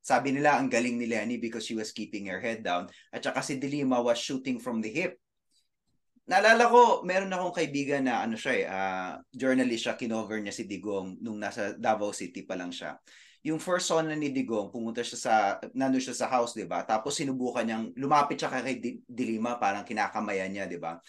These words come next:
And then sabi nung Davao City journalist, "Ayan na, sinasabi na ni Duterte kay De Lima na pwede silang maging okay. Kung ako si De Lima, kung ayaw ko makulong, kung ayaw ko mayari,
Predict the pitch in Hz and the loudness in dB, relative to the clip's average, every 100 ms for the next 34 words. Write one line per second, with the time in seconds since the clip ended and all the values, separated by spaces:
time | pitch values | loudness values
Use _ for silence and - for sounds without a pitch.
0 | - - 123 139 135 143 135 139 135 131 | -20 -16 -8 -4 0 2 2 0 2 4
1 | 123 107 127 123 117 120 120 113 113 107 | 2 -2 0 0 2 0 -2 -6 -6 -4
2 | 98 95 92 90 - _ _ _ _ _ | -6 -6 -10 -10 -14 _ _ _ _ _
3 | _ 156 170 170 156 151 151 131 - _ | _ 2 6 6 4 4 2 0 -8 _
4 | _ _ _ - 151 - 151 143 147 147 | _ _ _ -6 -2 6 6 6 0 -2
5 | 143 131 135 131 127 127 131 123 113 113 | -4 -4 -2 2 2 0 -4 -2 -2 0
6 | 113 120 120 123 127 127 117 117 113 110 | 0 0 2 2 2 -2 -2 -2 -2 -4
7 | 101 95 101 95 92 - _ _ - 165 | -4 -4 -4 -8 -8 -16 _ _ 0 2
8 | 170 180 175 156 147 135 117 107 120 113 | 2 0 -2 -2 0 0 0 0 0 2
9 | 120 139 131 151 127 120 117 110 113 113 | 2 0 -2 0 0 0 -2 -2 -2 -2
10 | 120 117 110 95 92 - | -2 0 0 0 -2 -8